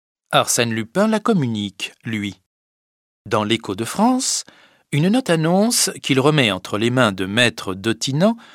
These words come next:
son avocat, la lettre que le commandant Bessy lui a écrite, à lui personnellement. Tous les journalistes se précipitent alors chez maître Dotinan.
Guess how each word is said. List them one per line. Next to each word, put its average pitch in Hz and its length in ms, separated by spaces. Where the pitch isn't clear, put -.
son 95 240
avocat, 123 500
la 131 180
lettre 202 540
que - 80
le 95 100
commandant 104 420
Bessy 123 540
lui 202 180
a 202 60
écrite, 120 600
à 151 120
lui 98 400
personnellement. 90 880
Tous 143 160
les 120 140
journalistes 110 600
se - 140
précipitent - 480
alors 110 320
chez - 140
maître 104 380
Dotinan. 104 580